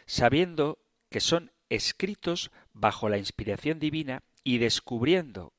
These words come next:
con sabiduría maternal la particular ayuda que prestan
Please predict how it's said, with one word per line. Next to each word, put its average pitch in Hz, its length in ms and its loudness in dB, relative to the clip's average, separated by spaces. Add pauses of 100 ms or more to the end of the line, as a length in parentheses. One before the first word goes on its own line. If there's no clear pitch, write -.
(160)
con 95 220 -8
sabiduría 104 640 -2
maternal 127 560 -4 (380)
la 104 240 4
particular 107 680 0
ayuda 123 460 -4 (320)
que 143 120 2
prestan 120 640 -4